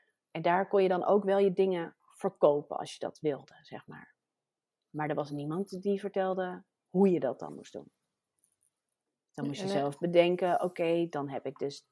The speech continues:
Speaker 1: dit, is een lamp. Ja, dan moet ik dus een verpakking." Dus niet dat je daar les, tenminste toen niet. Ik weet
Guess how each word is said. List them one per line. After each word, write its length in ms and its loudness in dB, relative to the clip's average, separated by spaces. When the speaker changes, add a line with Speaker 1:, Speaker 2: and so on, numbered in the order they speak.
Speaker 1:
dit, 400 -6
is 140 -10
een 140 -8
lamp. 380 -8
Ja, 160 -6
dan 100 -16
moet 140 -12
ik 80 -20
dus 300 -12
een 80 -14
verpakking." 960 -4
Dus 160 -10
niet 260 6
dat 140 0
je 120 0
daar 580 -4
les, 500 -6
tenminste 440 -4
toen 180 6
niet. 180 2
Ik 80 -12
weet 240 -2